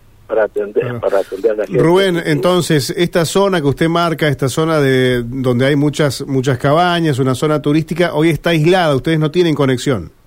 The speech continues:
Speaker 1: No, no, está aislado, to-, completamente aislado, porque el, el,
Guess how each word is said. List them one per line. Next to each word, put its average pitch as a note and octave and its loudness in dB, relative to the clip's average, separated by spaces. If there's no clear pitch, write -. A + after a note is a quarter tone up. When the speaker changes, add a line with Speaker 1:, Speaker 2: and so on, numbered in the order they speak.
Speaker 1:
No, E3 2
no, F3+ 2
está E3+ 0
aislado, F#3+ 0
to-, D3 -2
completamente F3 -4
aislado, F3 2
porque C3 -4
el, A#2+ -4
el, A2 -6